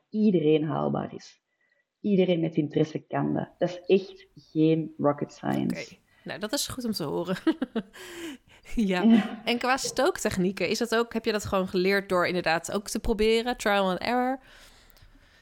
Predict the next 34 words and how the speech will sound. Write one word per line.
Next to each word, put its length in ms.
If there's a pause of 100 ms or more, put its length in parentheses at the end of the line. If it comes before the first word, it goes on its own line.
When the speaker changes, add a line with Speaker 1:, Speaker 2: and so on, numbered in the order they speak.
(760)
Speaker 1:
Ja, 520
ik, 280
eh, 360
ik 100
ben 120
iemand 260
die 120
wel 200
niet, 180 (400)
ik 140
ben 120
niet 140
bang 260
van 120
experimenteren 760
en 80
proberen. 560 (460)
Ehm, 580 (680)
ik 120
zie 140
dat 140
soms, 480 (240)
ik, 120 (100)
ik 100
zie 140
dat 100
eigenlijk 180 (140)
veel 140
in 80
mijn 200
cursussen, 500
dat 140
mensen, 680
ehm, 320